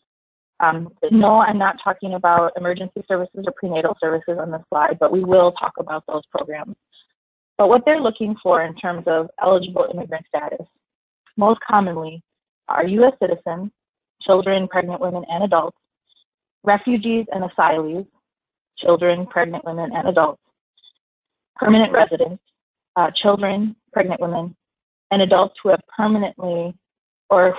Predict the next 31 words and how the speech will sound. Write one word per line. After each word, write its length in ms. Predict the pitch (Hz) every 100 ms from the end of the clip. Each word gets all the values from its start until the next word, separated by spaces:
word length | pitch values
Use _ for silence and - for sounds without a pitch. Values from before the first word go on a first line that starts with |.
| -
I'm 80 | 226
sorry, 160 | 170 170
who 100 | 247
have 160 | 214 190
been 160 | 185
permanent 320 | - 185 175 -
residents 380 | 170 165 165 - -
for 340 | 170 160 170 _ -
five 160 | 160 156
years. 260 | 143 - _ _ _ _ _ _ _ _ _ _ -
So, 380 | 208 190 180 - _ _ -
uh, 180 | - - - - 220
the 140 | 220 214
five-year 440 | 240 269 262 247
rule 280 | 202 202 190
is 80 | 180 -
kind 160 | - 185
of 80 | 180
important 540 | 175 - 175 180 170
when 160 | 180 170
you're 120 | 160
talking 340 | 175 - 180
about 220 | - 170 - _
permanent 400 | 135 - 165 -
residents, 440 | 160 165 165 180 _ _ _ _ _ 175
uh, 120 | 165
because 300 | 180 - 185
that 180 | 185 185
will 180 | 196 190 -
come 180 | 175
up, 180 | 165 165